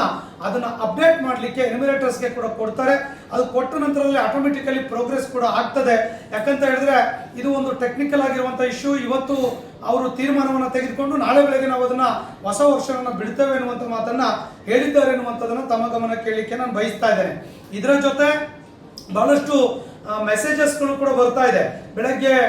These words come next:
ಏಳು ಗಂಟೆಯಿಂದ ಆರು ಗಂಟೆಗೆ ಮಾಡ್ಬೇಕು, ಮತ್ತೆ ಸಂಜೆ ಆರರಿಂದ ಒಂಬತ್ತು ಗಂಟೆಗೆ ಲಾಕ್ಡ್ ಹೌಸ್‌ಗೆಲ್ಲ ಕೂಡ ಹೋಗಿ ಡ್ರೈವ್ ಮಾಡ್ಬೇಕು ಈ ತರದಂತ ಹೇಳಿದ್ದಾರೆ. ನಾನು ಇದಕ್ಕೆ ಕೂಡ ನಾನು ಅವ್ರಿಗೆ ವಿನಂತಿ ಮಾಡ್ಕೊಂಡಿದ್ದೇನೆ. ಹೆಣ್ಮಕ್ಳೆಲ್ಲ ರಾತ್ರಿ ಆರರಿಂದ ಒಂಬತ್ತು ಗಂಟೆ ಕೆಲಸ ಮಾಡ್ಲಿಕ್ಕೆ ಆಗೋದಿಲ್ಲ,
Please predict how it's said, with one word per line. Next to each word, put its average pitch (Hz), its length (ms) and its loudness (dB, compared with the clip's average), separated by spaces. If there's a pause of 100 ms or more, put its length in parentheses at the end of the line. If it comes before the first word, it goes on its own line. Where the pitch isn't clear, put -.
(280)
ಏಳು 269 140 8
ಗಂಟೆಯಿಂದ 269 360 2
ಆರು 254 220 6
ಗಂಟೆಗೆ 262 280 -2
ಮಾಡ್ಬೇಕು, 254 720 2 (160)
ಮತ್ತೆ 233 200 0
ಸಂಜೆ 247 260 0
ಆರರಿಂದ 262 360 2
ಒಂಬತ್ತು 254 640 -2
ಗಂಟೆಗೆ 247 680 0 (100)
ಲಾಕ್ಡ್ 254 320 2
ಹೌಸ್‌ಗೆಲ್ಲ 254 360 0
ಕೂಡ 254 220 -4
ಹೋಗಿ 247 560 2
ಡ್ರೈವ್ 254 340 2
ಮಾಡ್ಬೇಕು 247 340 2
ಈ 240 60 -4
ತರದಂತ 233 400 -4
ಹೇಳಿದ್ದಾರೆ. 226 560 0 (160)
ನಾನು 233 200 0
ಇದಕ್ಕೆ 262 220 -2
ಕೂಡ 262 160 -4
ನಾನು 262 260 2
ಅವ್ರಿಗೆ 254 240 2
ವಿನಂತಿ 254 320 -2
ಮಾಡ್ಕೊಂಡಿದ್ದೇನೆ. 254 1080 -2
ಹೆಣ್ಮಕ್ಳೆಲ್ಲ 262 640 0
ರಾತ್ರಿ 254 260 2
ಆರರಿಂದ 254 360 2
ಒಂಬತ್ತು 247 320 0
ಗಂಟೆ 254 200 -2
ಕೆಲಸ 240 240 -4
ಮಾಡ್ಲಿಕ್ಕೆ 247 420 0
ಆಗೋದಿಲ್ಲ, 247 420 2